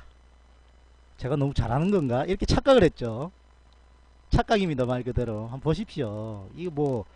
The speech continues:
사놓으면 어떻게 빠지겠습니까? 그냥 사놓으면 그 다음날 막 쭉쭉쭉 올라가는 거예요. 거의 전 종목이 그랬습니다.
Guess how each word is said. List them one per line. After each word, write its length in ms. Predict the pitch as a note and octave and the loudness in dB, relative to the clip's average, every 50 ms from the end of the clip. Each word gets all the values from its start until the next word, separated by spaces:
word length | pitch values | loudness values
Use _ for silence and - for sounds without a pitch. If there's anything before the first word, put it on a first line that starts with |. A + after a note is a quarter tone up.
| - - - - | -20 -14 -6 -4
사놓으면 760 | - - E3+ F3 G3+ G3+ G3 F3+ D#3 C#3 B2+ A#2 G#2+ G2+ - - | 0 0 2 2 2 0 0 0 -2 -2 -2 -4 -6 -10 -12 -10
어떻게 320 | A2 B2 - F#3+ F#3 - A3 | -10 -4 -4 -2 0 0 0
빠지겠습니까? 1080 | - F3+ F3+ G3 A3+ B3 A#3 E3+ - A#2 G#2 G2 - - G#2 G#2 A#2+ B2 A#2+ G2 F2 F2+ - - - - - | 0 0 -4 -6 -4 -4 -4 -4 -4 -6 -12 -12 -12 -14 -14 -14 -12 -14 -14 -16 -16 -18 -20 -20 -20 -18 -12
그냥 140 | - G#3 A#3 | -8 -4 -2
사놓으면 340 | - - D3 F3 A#3 B3 G3+ | -2 0 0 0 0 0 -2
그 140 | - - | -2 -4
다음날 320 | - F#3 G#3+ G#3+ G#3 F3 A#2+ | -2 -2 -4 -4 -6 -8 -10
막 240 | G2+ F#2+ F#2 - - | -10 -12 -14 -12 -14
쭉쭉쭉 340 | D#3 C#3+ - D#3+ D#3 F3+ G3 | -14 -14 -12 -12 -12 -4 -2
올라가는 380 | A#3 B3+ A#3+ G3 D3+ D#3 F#3 | 0 0 0 -2 -4 -6 -8
거예요. 400 | F#3 F3 A#2 G2 G#2 G#2+ - C#3+ - - - - - - | -8 -10 -10 -10 -12 -14 -16 -16 -18 -20 -20 -20 -20 -16
거의 320 | - - G2+ B2 D3 F#3+ A3+ | -12 -4 2 2 4 4 4
전 200 | - - A2+ A#2+ | 0 -2 -2 0
종목이 360 | D3 G3 A3 A3+ G#3 C3+ G2 | -2 -2 -2 -2 -6 -6 -8
그랬습니다. 580 | F#2+ F#2+ - - - F#2+ F#2 F#2 - G2+ G#2+ | -10 -12 -14 -16 -16 -18 -18 -16 -14 -16 -16